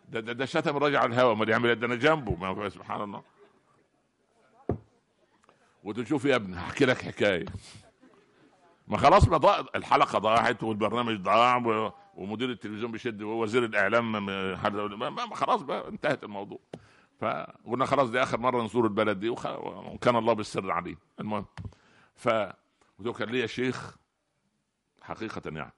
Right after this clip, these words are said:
حصل، راح بلد ما، وبعدين فالمذيع اللي جنبه عمل نفس الحكاية، كان يطلع مع الشيخ ثلاث أربع سنوات ورا بعض، فعرف طريقة الشيخ في الإيه؟ في الإجابات.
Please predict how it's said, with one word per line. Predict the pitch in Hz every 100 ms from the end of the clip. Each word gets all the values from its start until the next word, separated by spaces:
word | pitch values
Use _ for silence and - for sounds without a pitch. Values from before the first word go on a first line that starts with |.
| _ _ _
حصل، | - 90 - _ _ _ 98
راح | 113 101
بلد | 117 113 92 87 _ _
ما، | 85 78 _ _ _ _ _ _ _ _ _ _ _ _
وبعدين | 87 92 82 104 113 104 _ _ _ _ _ _ _ _ _ _ _
فالمذيع | - 101 104 98 95 101 98 131 101
اللي | 95
جنبه | 101 123 110 101 - _ _ -
عمل | 117 120 101
نفس | 123 -
الحكاية، | 92 98 104 92
كان | 104
يطلع | 123 - 104
مع | 98
الشيخ | 95 - 127
ثلاث | - 113 131
أربع | 123 98
سنوات | 92 104 107 120 -
ورا | 113
بعض، | 117 131 - _ _ _
فعرف | _ 110 113 160 151 -
طريقة | 123 156 -
الشيخ | 120 - 147
في | -
الإيه؟ | 110 123 143 - _ _ _ _ _
في | -
الإجابات. | 120 113 110 101 80